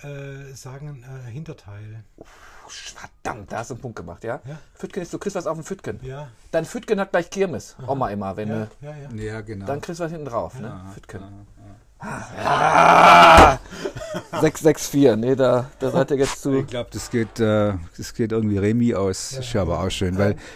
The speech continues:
Speaker 1: wir haben
Speaker 3: wir
Speaker 1: das früher, ich hab früher im Reisebüro gearbeitet, wir haben das früher sehr gerne gemacht, wenn wir Inforeisen gemacht haben, kamen immer die Expedienten aus ganz Deutschland zusammen. Äh, was nie erraten wurde, aber du wirst es kennen, äh, ist Guck.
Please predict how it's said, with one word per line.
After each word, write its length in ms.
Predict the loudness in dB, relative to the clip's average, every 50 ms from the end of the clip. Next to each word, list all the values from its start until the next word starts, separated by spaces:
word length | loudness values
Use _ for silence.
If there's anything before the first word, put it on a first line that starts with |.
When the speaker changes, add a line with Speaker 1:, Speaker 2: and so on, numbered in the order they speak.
| -20 -20
Speaker 1:
wir 220 | -12 -2 0 2
haben 80 | 2 2
Speaker 3:
wir 60 | -2
Speaker 1:
das 80 | -6 -8
früher, 200 | -8 -8 -6 -6
ich 160 | -6 -8 -12
hab 100 | -14 -10
früher 120 | -10 -8
im 60 | -8 -6
Reisebüro 400 | -6 -8 -8 -8 -8 -8 -6 -8
gearbeitet, 580 | -8 -8 -10 -10 -12 -12 -12 -12 -14 -14 -14 -12
wir 60 | -10
haben 120 | -10 -8 -10
das 100 | -10 -10
früher 280 | -10 -8 -6 -6 -6
sehr 180 | -6 -8 -8 -8
gerne 240 | -8 -8 -8 -8 -8
gemacht, 400 | -8 -10 -10 -10 -12 -14 -18 -20 -20 -20 -20 -20 -20 -18 -14
wenn 160 | -12 -10 -8
wir 160 | -8 -8 -8 -8
Inforeisen 580 | -8 -10 -10 -10 -10 -10 -10 -10 -10 -10 -10
gemacht 320 | -12 -12 -12 -14 -14 -14 -14
haben, 140 | -12 -12
kamen 200 | -12 -10 -10 -10
immer 120 | -10 -10 -10
die 100 | -10 -12
Expedienten 480 | -12 -14 -14 -12 -10 -10 -10 -10 -12
aus 120 | -14 -14 -14
ganz 340 | -14 -12 -12 -10 -12 -12 -12
Deutschland 380 | -12 -14 -12 -12 -12 -12 -12
zusammen. 380 | -12 -14 -14 -14 -14 -14 -16 -18 _ _ _ _ -20 -20 -20 -20 -20 -20 -20 -20 -16
Äh, 360 | -12 -10 -8 -8 -8 -8 -10 -12 -16 -14
was 340 | -10 -10 -10 -10 -10 -12
nie 180 | -10 -8 -8 -8
erraten 540 | -8 -10 -10 -10 -10 -12 -12 -12 -14 -12 -10
wurde, 220 | -10 -10 -8 -10
aber 120 | -10 -10 -12
du 120 | -12 -12
wirst 200 | -12 -12 -14 -14
es 140 | -14 -14 -14
kennen, 380 | -12 -12 -12 -12 -12 -12 -12 -14 -18 _ _ _ _ _ _ -16
äh, 340 | -12 -12 -12 -12 -12 -14 -16
ist 180 | -16 -16 -12
Guck. 260 | -12 -12 -12 -12 -14